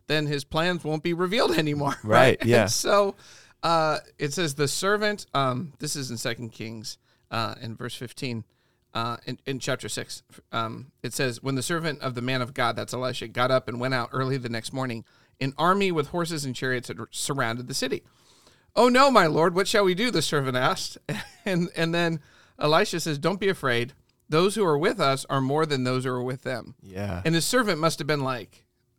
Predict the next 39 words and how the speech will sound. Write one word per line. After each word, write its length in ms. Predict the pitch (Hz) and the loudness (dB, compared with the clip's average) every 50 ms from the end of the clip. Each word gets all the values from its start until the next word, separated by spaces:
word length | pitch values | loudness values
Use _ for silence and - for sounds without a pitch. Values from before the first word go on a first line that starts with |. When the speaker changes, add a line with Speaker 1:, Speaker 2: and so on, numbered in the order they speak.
| - - | -10 -6
Speaker 1:
"Oh, 80 | 175 | -6
you're 160 | 170 156 151 143 | -4 -4 -4 -6
crazy." 540 | - - 202 202 160 123 123 - - - _ _ _ - | -2 0 0 0 0 0 -4 -6 -10 -12 _ _ _ -8
Speaker 2:
Yeah. 340 | 90 92 95 90 87 90 98 - | -4 -2 0 0 0 -2 -4 -6
Speaker 1:
Like, 380 | - 156 165 147 - - - - | -2 -2 -2 -2 -2 -8 -12 -6
the 100 | 147 151 | -4 -2
old 220 | 123 170 190 196 | 0 2 0 2
man's 320 | 190 180 175 170 156 139 147 | 2 0 0 0 0 -2 0
lost 360 | 170 185 196 190 185 - - | 0 2 2 2 2 2 0
it. 220 | 190 190 180 - _ _ _ _ _ _ _ - | 0 0 0 -2 _ _ _ _ _ _ _ -2
Like, 240 | 175 170 175 - - - - - - - | 0 0 0 0 -4 -4 -6 -8 -10 -2
<laughs> 260 | - 220 - - - - | -2 -2 -2 -2 -6 -2
you 160 | 226 208 208 | 0 2 6
know, 300 | 214 214 226 240 302 - _ _ _ _ _ _ - | 6 6 6 6 2 -4 _ _ _ _ _ _ -8
you're, 160 | - 160 160 | -4 -4 -4
you're, 320 | - 156 165 165 160 147 147 | -2 0 0 2 2 0 -2
you're, 280 | 156 151 156 143 - - _ _ 113 _ - - - 151 139 143 151 | -4 -4 -4 -4 -6 -8 _ _ _ _ -16 -14 -12 -12 -10 -8 -2
is 160 | 165 160 147 | -2 0 2
your 100 | 175 170 | 2 2
vision 380 | 147 143 170 196 202 226 214 208 | 4 4 4 4 4 2 2 2
gone? 320 | 196 208 208 208 220 233 - - | 4 4 4 4 4 0 -4 -6
Speaker 2:
Yeah, 240 | 127 135 151 165 151 | -2 0 4 4 4
if 140 | 135 - 131 | 4 4 4
you 60 | 131 | 2
really 220 | 139 156 143 123 | 4 4 4 4
pause 360 | - - - 117 120 131 123 | 2 2 4 6 6 6 6
and 100 | 120 110 | 4 2
think 160 | - 120 127 - | 2 0 0 0
about 300 | 110 90 107 90 92 - | 0 2 2 0 0 0
that, 260 | 98 92 87 - - | 0 -2 -2 -2 -4
you 240 | 113 107 113 120 113 | -6 -2 -2 0 0
visually 680 | 101 95 98 113 127 131 143 139 147 143 143 139 139 127 | -2 -2 2 6 6 6 6 6 4 4 4 4 4 4
see 420 | 120 - - 117 107 98 98 90 | 2 2 2 2 2 0 0 0
in 100 | 90 107 | 0 0
the 100 | 107 101 | 0 0
physical 540 | 98 - - 127 120 120 127 - - 110 101 98 | -2 0 0 0 0 0 -2 0 0 0 0 2
world 360 | 104 104 98 90 90 92 85 | 2 2 2 0 -2 -2 -2
this 200 | 104 104 - - | -2 -2 -2 -4
gigantic 760 | 101 92 104 110 104 104 101 95 107 110 117 127 131 123 | -4 -2 0 0 0 0 -2 -2 -2 -2 0 0 -2 -2